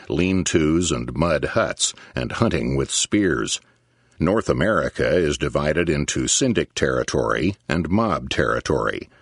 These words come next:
The Syndic runs things in the east, the mob runs things in the west. As Orsino's Uncle Frank,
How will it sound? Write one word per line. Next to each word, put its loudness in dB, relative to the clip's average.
The 0
Syndic 0
runs 0
things 2
in -2
the 0
east, 0
the 2
mob 0
runs 0
things -2
in 0
the -2
west. 0
As 0
Orsino's 2
Uncle -2
Frank, -4